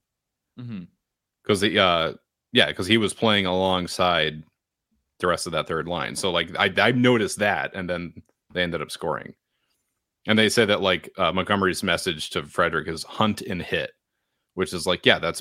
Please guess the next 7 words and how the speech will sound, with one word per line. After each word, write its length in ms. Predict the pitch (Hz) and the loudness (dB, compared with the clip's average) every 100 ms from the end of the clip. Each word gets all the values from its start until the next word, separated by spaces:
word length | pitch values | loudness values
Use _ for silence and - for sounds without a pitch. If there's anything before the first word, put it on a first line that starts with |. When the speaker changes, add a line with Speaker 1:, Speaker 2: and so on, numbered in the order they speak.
| - | -8
Speaker 2:
what 240 | 92 92 | 0 2
I 60 | 85 | 2
want 260 | 85 87 - | 2 -2 -2
from 180 | 82 | -8
Frederick. 520 | 76 82 82 57 - _ _ _ _ _ _ _ _ _ _ _ - | -2 0 0 -4 -8 _ _ _ _ _ _ _ _ _ _ _ 2
But, 100 | 107 | 6
like, 300 | 110 98 | 6 4